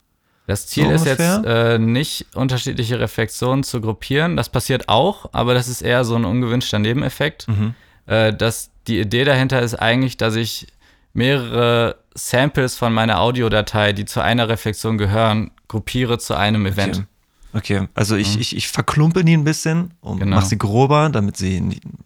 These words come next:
Speaker 2: ja, nicht mehr so viel Aufwand bereitet. Und dann danach gucke ich, welche dieser Reflexionen kann ich wegschmeißen,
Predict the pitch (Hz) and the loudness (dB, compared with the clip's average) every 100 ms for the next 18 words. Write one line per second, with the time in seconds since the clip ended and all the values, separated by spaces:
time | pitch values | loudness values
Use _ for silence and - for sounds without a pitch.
0 | - 87 - - 98 92 92 87 - 90 | -8 -8 -8 -8 -6 -4 -6 -4 -2 -2
1 | 85 - _ _ - 107 - 123 120 120 | -2 -6 _ _ -4 -2 0 0 0 0
2 | 120 123 127 110 95 92 90 92 95 151 | 0 0 -2 -2 -2 0 0 0 2 2
3 | - - 139 131 127 - - - - - | 0 -2 0 2 -2 -6 -14 -20 -20 -20
4 | _ _ - 107 123 147 117 117 117 110 | _ _ -2 0 2 2 2 2 0 -2
5 | - 110 107 101 - _ _ _ - 110 | -2 0 2 0 -4 _ _ _ -2 -2
6 | 98 92 - 82 82 87 92 | 0 -2 -2 -4 -2 -4 -6